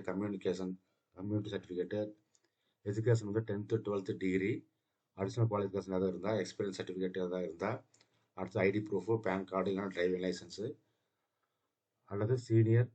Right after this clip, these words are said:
ட்ரீட்மெண்ட் சூப்பர்வைசர் and senior tuberculosis laboratory supervisor post, அட்ரஸ் ப்ரூஃப் and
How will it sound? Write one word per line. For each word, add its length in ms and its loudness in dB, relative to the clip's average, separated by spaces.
ட்ரீட்மெண்ட் 440 2
சூப்பர்வைசர் 560 -2
and 160 -6
senior 340 2
tuberculosis 640 -2
laboratory 360 0
supervisor 420 -4
post, 320 -2
அட்ரஸ் 380 2
ப்ரூஃப் 320 0
and 260 -2